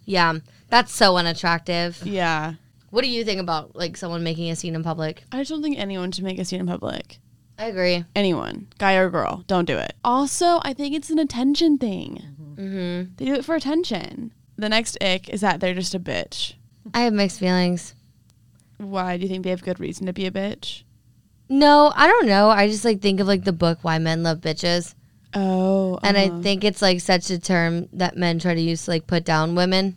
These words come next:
Speaker 1: But
Speaker 2: What do you mean?
Speaker 1: I just feel weird about the word bitch.
Speaker 2: I definitely think it's stereotyped.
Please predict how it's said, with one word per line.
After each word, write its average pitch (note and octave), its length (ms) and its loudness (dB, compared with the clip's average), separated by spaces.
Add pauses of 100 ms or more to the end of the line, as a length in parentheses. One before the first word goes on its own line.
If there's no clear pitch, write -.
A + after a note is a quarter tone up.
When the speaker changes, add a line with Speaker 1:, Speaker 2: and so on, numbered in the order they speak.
Speaker 1:
But F#3+ 240 4
Speaker 2:
What F#3+ 100 -2
do F#3 80 -6
you F#3 80 -6
mean? F#3 460 -6 (320)
Speaker 1:
I A3+ 120 2
just B3 140 -8
feel G#3+ 160 -2
weird F3+ 200 -4
about E3+ 200 -4
the F3 60 -10
word E3 260 -4
bitch. E3+ 440 -4 (520)
Speaker 2:
I A#3+ 160 -2
definitely C4 600 -4
think A3+ 320 -10
it's G#3 320 -10
stereotyped. G#3+ 1120 -8